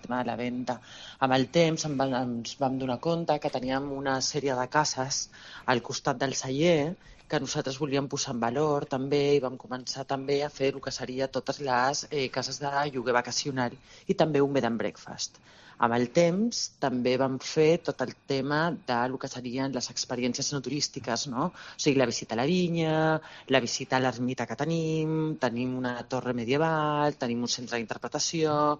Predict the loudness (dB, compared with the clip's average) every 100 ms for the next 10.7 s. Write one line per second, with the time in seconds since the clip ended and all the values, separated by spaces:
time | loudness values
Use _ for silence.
0 | -6 -20 -6 -2 0 0 2 4 2 -8
1 | _ -4 -2 -2 -2 -4 -2 4 4 2
2 | -6 -20 -18 -6 -4 0 0 2 2 0
3 | 0 -2 -2 0 0 0 -2 -2 -4 -6
4 | -6 -4 -4 -6 -14 -20 -20 -20 -20 -20
5 | _ 2 4 4 2 2 4 6 4 2
6 | -2 0 2 2 4 4 4 2 2 0
7 | -2 0 0 2 0 0 0 -2 0 -2
8 | -2 -2 -4 -2 0 0 0 0 -2 2
9 | 2 2 -2 -4 -4 -4 -6 -4 -6 -4
10 | -6 -4 -4 -4 0 0 -2